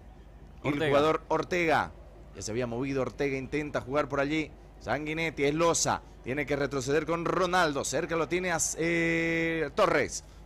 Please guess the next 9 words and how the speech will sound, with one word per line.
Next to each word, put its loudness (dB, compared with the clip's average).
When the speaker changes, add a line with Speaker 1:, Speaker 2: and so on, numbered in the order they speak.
Speaker 1:
su-, 2
Saúl, 4
cambia 2
de 2
dirección, 2
prefiere -2
jugar 2
hacia 2
adentro, 2